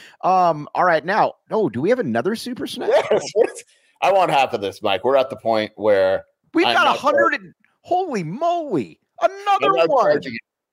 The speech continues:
Speaker 2: I'm charging you to be on
Speaker 1: Look,
Speaker 2: this show.
Speaker 1: look, look at this, man. It's, they're coming, they're coming in amazing.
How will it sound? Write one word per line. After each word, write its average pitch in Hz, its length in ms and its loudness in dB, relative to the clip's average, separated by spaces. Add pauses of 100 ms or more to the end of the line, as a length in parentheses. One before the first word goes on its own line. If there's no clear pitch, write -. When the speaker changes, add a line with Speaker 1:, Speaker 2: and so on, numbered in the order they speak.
(320)
Speaker 2:
I'm 117 80 -6
charging 117 460 2
you 95 240 -6
to - 80 -16
be 104 140 -2
on 104 100 2
Speaker 1:
Look, 98 120 -4
Speaker 2:
this 98 100 -8
show. - 140 -4
Speaker 1:
look, - 120 0
look 508 140 0
at 494 80 -6
this, - 280 0
man. 302 280 4
It's, 349 100 -8
they're 349 160 -8
coming, 330 240 2
they're 359 80 -4
coming 370 240 0
in 359 160 -8
amazing. 359 640 0